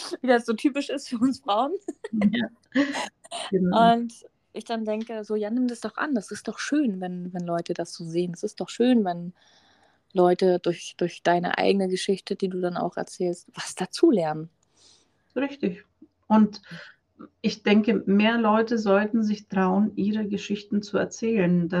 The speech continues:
Speaker 2: rauszugehen und mit ihrer Erfahrung einfach anderen Menschen weiterhelfen.
Speaker 1: Ja, also es ist, also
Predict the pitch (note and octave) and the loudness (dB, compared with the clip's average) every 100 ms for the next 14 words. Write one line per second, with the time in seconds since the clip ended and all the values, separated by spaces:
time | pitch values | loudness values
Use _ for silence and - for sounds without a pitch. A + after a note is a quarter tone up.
0 | F3+ A3 A#3+ - G3+ F3+ F#3 F3+ F3+ F3 | 2 0 -4 -8 0 6 6 6 4 4
1 | F3 F3 - - - - _ _ F#3 F#3 | 4 2 -8 -20 -20 -20 _ _ -2 0
2 | - - A3+ - G#3 - A3 G#3+ A3 G#3+ | 2 4 4 2 0 0 0 2 4 4
3 | G#3+ - - _ F3 F#3 F#3+ G3 G3 - | 0 -4 -20 _ -2 0 0 -2 -4 -8
4 | - F3+ F#3+ G3 F#3+ F#3 F3 F#3 - G#3 | -6 0 2 2 2 2 2 2 0 -2
5 | F#3+ F#3+ _ _ F3+ F#3+ F#3+ F3 - - | -2 -4 _ _ 0 0 -2 -6 -10 -10
6 | D#3+ - _ _ _ _ _ _ _ _ | -14 -14 _ _ _ _ _ _ _ _
7 | _ _ _ _ _ C4+ D4 G#3+ F#3+ - | _ _ _ _ _ 4 4 2 -4 0
8 | A3+ B3 A#3+ - A3 - C4 - A3 A#3 | 4 4 2 -4 -10 -10 -4 -2 2 2